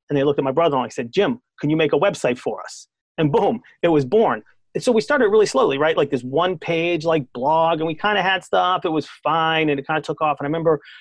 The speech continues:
you know, maybe a year into it, we looked at our analytics and we're like, "Oh my God, we had a thousand page views today. Holy crap." Like, it was amazing. Like, "Wow, a thousand people just read this." You know, and now, you know, we're turning out, you know, over three million page views per month.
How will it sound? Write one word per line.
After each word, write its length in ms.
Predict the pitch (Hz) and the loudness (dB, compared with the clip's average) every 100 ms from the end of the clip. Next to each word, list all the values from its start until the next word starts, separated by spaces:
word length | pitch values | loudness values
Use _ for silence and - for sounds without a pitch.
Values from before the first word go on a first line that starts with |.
| - - _ _ - | -20 -20 _ _ -2
you 100 | 151 | 0
know, 140 | 131 | 2
maybe 320 | 120 139 156 | 4 4 4
a 40 | 135 | 2
year 300 | 123 143 120 | 2 2 2
into 300 | 139 - 156 | 0 2 0
it, 60 | |
we 80 | 120 | 2
looked 220 | 127 131 | 0 2
at 60 | 135 | 2
our 180 | 117 110 | 2 0
analytics 500 | 127 127 110 135 147 | 0 0 2 2 0
and 60 | 131 | -2
we're 80 | 123 | -2
like, 140 | 104 - | -4 -4
"Oh 60 | 170 | -4
my 100 | 107 | -4
God, 300 | 123 147 107 _ - | -4 -4 -6 _ -4
we 100 | 180 | -2
had 100 | 165 | -2
a 80 | - _ - | -6 _ -4
thousand 400 | 135 147 147 127 | 0 0 0 0
page 320 | 139 151 131 | 2 2 0
views 220 | 120 104 | -6 -8
today. 280 | - 92 90 _ _ | -6 -6 -6 _ _
Holy 560 | - 170 190 196 127 | -4 0 4 2 0
crap." 280 | - - 185 | -4 -4 0
Like, 120 | 160 | 2
it 60 | 185 | 4
was 140 | 180 | 4
amazing. 420 | 131 123 202 147 117 | 4 2 2 0 -4
Like, 140 | 113 | 0
"Wow, 160 | 170 147 | 0 -2
a 60 | - _ - | -6 _ -2
thousand 300 | 165 - 247 | 0 0 0
people 240 | 202 208 | 0 0
just 220 | 151 156 | 0 -2
read 160 | 123 107 | -2 -2
this." 180 | 98 - - _ _ | -6 -12 -20 _ _
You 60 | 165 | -2
know, 120 | 135 | 0
and 120 | 123 | 0
now, 340 | 175 220 139 - _ | 0 0 -2 -4 _
you 80 | 156 | -2
know, 100 | 143 | 0
we're 160 | 139 208 | 2 0
turning 320 | - 139 131 | 0 -2 0
out, 220 | 131 127 151 | 0 -2 -2
you 60 | |
know, 100 | 135 - | 0 2
over 200 | 170 139 | 2 -2
three 260 | - 156 | 0 2
million 340 | 151 170 175 131 | 4 2 2 0
page 260 | 131 131 | 0 0
views 180 | 127 131 | -2 -4
per 140 | - 117 | -6 -4
month. 340 | 117 160 | 0 -2